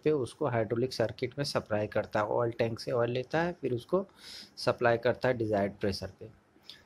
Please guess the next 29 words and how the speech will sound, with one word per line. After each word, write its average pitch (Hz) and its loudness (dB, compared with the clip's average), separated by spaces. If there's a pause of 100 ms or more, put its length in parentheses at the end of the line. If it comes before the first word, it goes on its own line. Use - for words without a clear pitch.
(180)
Generally 143 4
हम 160 2
लोग, 160 4
अ, 156 8 (340)
hydraulic 135 2
pumps 135 2
जो 139 4
यूज़ 135 2
करते 139 0
हैं 127 2
hydraulic 127 0
circuit 127 -2
में, 127 0
वो 127 2 (360)
positive 123 2
displacement 131 0
pump 127 0
होता 131 0
है। 170 -6 (1500)
अ, 107 -2
classification 127 2
of 135 4 (200)
pump 135 4
है। 139 6
उसके 135 0
बाद 131 6 (1120)
Pump 123 4
का 135 2
classification 131 2